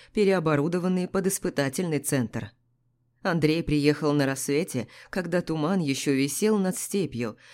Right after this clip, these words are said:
а дроны-разведчики ползали по взлётным платформам, похожие на гигантских пауков. Юля встретила его у входа в бункер. Сегодня она была в форме. Тёмно-синий комбинезон,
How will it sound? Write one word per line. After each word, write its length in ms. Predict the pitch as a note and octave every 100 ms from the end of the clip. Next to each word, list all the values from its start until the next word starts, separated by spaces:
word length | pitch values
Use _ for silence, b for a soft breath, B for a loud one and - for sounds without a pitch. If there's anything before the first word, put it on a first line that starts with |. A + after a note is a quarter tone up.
| B
а 120 | F#3+ E3+
дроны-разведчики 1120 | D#3+ D#3 D3 C3+ B2 C3 D#3+ - G#3 G#3 G#3
ползали 520 | - D#3 F#3 F3 F3
по 140 | F#3
взлётным 560 | F#3+ E3 D3+ E3 F3+ F#3+
платформам, 720 | E3 F3 G#3+ F3+ B2 A2+ A2 B B
похожие 600 | - C#3+ D3 E3+ C#3 B2+ B2+
на 160 | F3+
гигантских 680 | D#3+ F3 C#3+ C3+ - - G3
пауков. 680 | - G#3 F#3 D3+ A2+ - - _ _ _ _ _ _ _ _ _ -
Юля 380 | F3+ F#3+ F3
встретила 480 | D3+ - E3 E3 D#3+
его 340 | D#3+ D#3 D3 D3+
у 40 |
входа 400 | D3 - C#3 C#3+
в 80 | B2+
бункер. 460 | D#3+ C#3 B2+ A#2+ - _ _ _ _ _ _
Сегодня 600 | - - D#3 C#3+ F#3 A3+
она 180 | A3+ F#3+
была 280 | G3 G#3 G3+
в 60 | -
форме. 520 | A#3+ E3+ B2+ B2 A#2 _ _ _ B -
Тёмно-синий 680 | G#3+ E3+ E3 D#3 E3+ D3 C#3+
комбинезон, 720 | D3+ C#3 C3+ C#3+ C#3 E3